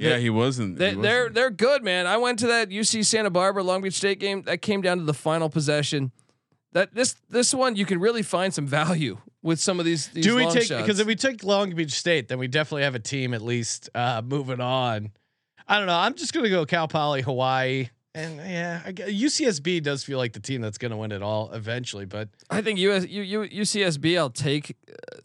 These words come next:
Speaker 2: but I, I think it's, this is a really compelling, uh, I, conference. I, f-, I could see them getting upset. I could see Irvine winning this. I could see, like,
Speaker 1: So, so Long Beach State would be taking on Santa Barbara in this scenario.
Speaker 3: Yeah, so I'll just
Speaker 1: Okay.
Speaker 3: go U C S B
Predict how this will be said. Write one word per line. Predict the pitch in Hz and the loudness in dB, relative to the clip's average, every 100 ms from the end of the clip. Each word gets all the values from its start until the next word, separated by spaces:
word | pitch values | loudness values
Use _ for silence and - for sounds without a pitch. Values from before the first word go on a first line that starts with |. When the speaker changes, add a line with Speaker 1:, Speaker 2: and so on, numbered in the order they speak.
| _ _ | _ _
Speaker 2:
but | 143 139 | 0 2
I, | 151 | 0
I | 156 | 0
think | 175 196 | 2 2
it's, | 170 - - _ _ - | 0 -4 -8 _ _ -4
this | 185 | -2
is | 196 156 | 0 0
a | 131 | 0
really | 117 139 160 139 | 0 0 0 0
compelling, | 131 143 135 131 117 - | -2 0 0 0 -4 -8
uh, | - 139 | -6 -4
I, | 156 160 78 - - | -4 -4 -8 -20 -4
conference. | 156 151 131 120 | 0 0 -2 0
I, | 151 | 0
f-, | 135 | 2
I | 170 | 0
could | 202 170 | 0 0
see | 208 214 | 0 2
them | 202 | 0
getting | 190 185 185 | 0 0 0
upset. | 165 - 185 165 | -2 0 2 2
I | 156 | -2
could | 151 | -2
see | 170 156 | 0 2
Irvine | 170 175 170 | 2 2 0
winning | 170 | 0
this. | 170 147 | 0 0
I | 202 | 0
could | 254 190 | 0 -2
see, | 208 | -2
like, | 185 143 | 0 0
Speaker 1:
So, | 151 156 - | 2 0 -4
so | - 143 | -4 0
Long | 147 208 190 | 2 2 0
Beach | 160 120 | -2 -2
State | - 120 | 0 0
would | 92 | -2
be | 85 80 | -6 -8
taking | - 87 80 76 | -6 -6 -8 -12
on | 73 62 | -12 -14
Santa | - 50 50 | -14 -14 -14
Barbara | 50 50 50 50 50 _ - | -16 -14 -16 -18 -20 _ -18
in | 62 | -16
this | 53 | -16
scenario. | - - - - - - - - | -14 -14 -14 -14 -16 -16 -14 0
Speaker 3:
Yeah, | 160 127 | 2 2
so | 113 202 | 0 2
I'll | 208 247 | 2 2
just | 269 | -2
Speaker 1:
Okay. | - 233 | 2 2
Speaker 3:
go | |
U | 190 202 | 4 0
C | - 233 | 2 2
S | 202 | 2
B | 143 170 170 165 156 | 2 2 4 2 -2